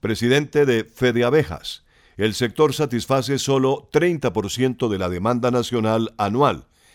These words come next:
entendiendo que el consumo per cápita del producto es de ochenta y siete gramos.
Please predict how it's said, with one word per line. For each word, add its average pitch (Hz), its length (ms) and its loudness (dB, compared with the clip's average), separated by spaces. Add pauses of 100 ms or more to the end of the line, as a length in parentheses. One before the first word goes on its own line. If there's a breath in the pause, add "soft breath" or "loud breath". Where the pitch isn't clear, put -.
(120)
entendiendo 120 680 0
que 113 140 0
el 104 100 0
consumo 156 640 0
per 104 180 0
cápita 117 460 0
del 98 180 -2
producto 143 560 0 (300 soft breath)
es 113 180 0
de 135 80 4
ochenta 98 520 -2
y 95 80 -6
siete 135 380 2
gramos. 95 600 -6